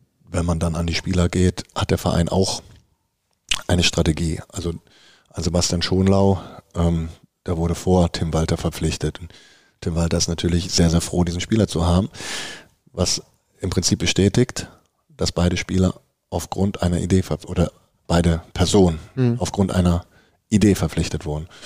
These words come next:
Speaker 1: Moritz Heyer, äh, haben viele Leute gesagt, ja, die haben ja gar kein Scouting, ähm, den hat ja der Trainer mitgebracht. Natürlich kan-, kannte Daniel Thun Moritz Heyer, aber wir auch. Und wir haben gesagt, es ist ein polyvalenter Spieler,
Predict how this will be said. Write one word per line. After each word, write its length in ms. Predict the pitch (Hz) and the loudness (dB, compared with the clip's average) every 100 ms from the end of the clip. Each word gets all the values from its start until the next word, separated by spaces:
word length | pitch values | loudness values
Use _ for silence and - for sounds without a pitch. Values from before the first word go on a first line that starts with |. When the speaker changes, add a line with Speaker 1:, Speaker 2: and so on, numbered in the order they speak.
| - - - _ 98 | -16 -16 -20 _ 0
Speaker 1:
Moritz 280 | 95 98 | 2 4
Heyer, 440 | 98 104 117 127 - | 4 6 6 4 2
äh, 40 | 107 | 4
haben 420 | 101 98 98 98 | 4 4 4 2
viele 200 | 107 101 | 2 4
Leute 240 | 101 98 | 4 4
gesagt, 240 | 90 95 - | 2 2 0
ja, 260 | - 90 | 0 2
die 600 | 98 92 90 95 - - | 0 -4 -10 -14 -6 -2
haben 60 | 95 | 0
ja 60 | 92 | 2
gar 120 | 95 | 2
kein 140 | 98 | 2
Scouting, 640 | - 95 98 - 107 107 98 - | 2 4 4 4 2 2 -2 -2
ähm, 380 | 87 92 92 - - _ 87 85 - - | 0 0 -2 -8 -18 _ -20 -20 -20 -6
den 140 | 95 95 | -2 0
hat 140 | 95 | 2
ja 40 | |
der 120 | 92 90 | 2 4
Trainer 240 | 117 117 | 4 4
mitgebracht. 540 | 90 - 73 - - - - - _ _ _ _ - | 4 0 -6 -8 -12 -18 -20 -20 _ _ _ _ -6
Natürlich 320 | - 139 104 | 2 4 4
kan-, 180 | - - | 0 -6
kannte 260 | - 87 85 | -2 -2 0
Daniel 300 | 82 82 80 | 0 0 -2
Thun 480 | - 82 82 85 - | -4 -4 -6 -10 -16
Moritz 300 | 90 85 85 | -18 -14 -4
Heyer, 240 | 90 82 - - - - - _ _ _ | -2 0 -4 -12 -20 -20 -20 _ _ _
aber 180 | - 85 | 0 2
wir 160 | 92 - | 4 2
auch. 240 | 101 78 | 2 -2
Und 220 | - 85 | -10 -8
wir 80 | 85 | -4
haben 100 | 85 | -4
gesagt, 240 | 85 87 - | -2 -4 -4
es 60 | |
ist 60 | 85 | -8
ein 20 | |
polyvalenter 560 | - 92 87 87 90 87 | -4 -2 0 0 0 -2
Spieler, 400 | 104 107 113 | 2 4 4